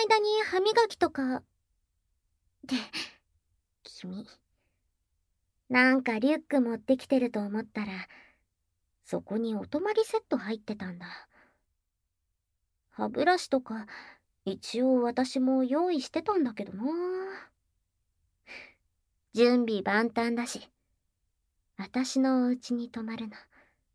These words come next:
そんなに楽しみにしてくれてたんだね。それじゃ、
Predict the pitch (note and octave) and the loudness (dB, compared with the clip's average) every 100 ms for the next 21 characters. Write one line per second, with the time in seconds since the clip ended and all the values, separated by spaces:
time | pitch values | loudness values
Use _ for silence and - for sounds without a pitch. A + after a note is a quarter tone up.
0 | _ _ _ _ _ _ - D#4+ E4 F#4 | _ _ _ _ _ _ -4 -2 -2 -2
1 | G4 F#4+ F#4 F#4+ G#4 G4 F4 D#4 C#4+ C#4 | -2 0 0 0 -2 -2 -2 -2 -4 0
2 | D4+ D4+ D#4+ D#4 C#4+ B3+ C4 D#4+ - - | 0 0 -2 -2 -2 -2 -4 -6 -10 -18
3 | _ _ _ _ _ _ _ _ _ _ | _ _ _ _ _ _ _ _ _ _
4 | _ _ _ _ - - _ _ _ _ | _ _ _ _ -20 -20 _ _ _ _
5 | _ - D4 D#4 | _ -4 -2 2